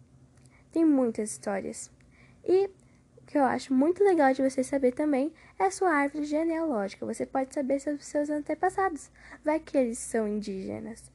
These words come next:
Você pode conhecer mais sobre a sua família.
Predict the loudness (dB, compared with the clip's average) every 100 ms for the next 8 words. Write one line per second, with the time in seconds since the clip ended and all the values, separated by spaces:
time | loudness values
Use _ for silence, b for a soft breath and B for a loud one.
0 | B B -4 -4 -2 -2 -4 -6 -8 -6
1 | -4 -2 0 -2 -6 -12 -20 _ b b
2 | -4 -2 0 0 -2 2 4 4 4 0